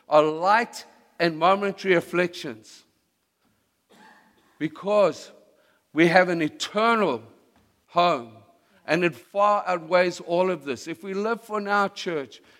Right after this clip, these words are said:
we are gonna be sorely disappointed, because this is a blip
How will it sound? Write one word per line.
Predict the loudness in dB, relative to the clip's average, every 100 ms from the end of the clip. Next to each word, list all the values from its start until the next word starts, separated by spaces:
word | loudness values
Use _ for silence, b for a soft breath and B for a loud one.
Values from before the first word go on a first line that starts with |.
| b
we | 2
are | 2 2
gonna | -4 -6
be | -10
sorely | -10 -8 -6 -6 -8
disappointed, | -10 -12 -10 -12 -6 -6 -6 -14 _ _ _ _ _ _ _ _ _ _ _ _ _
because | -12 -4 -2
this | 0 -4 -4
is | -4
a | -4
blip | -4 -4 -4 -4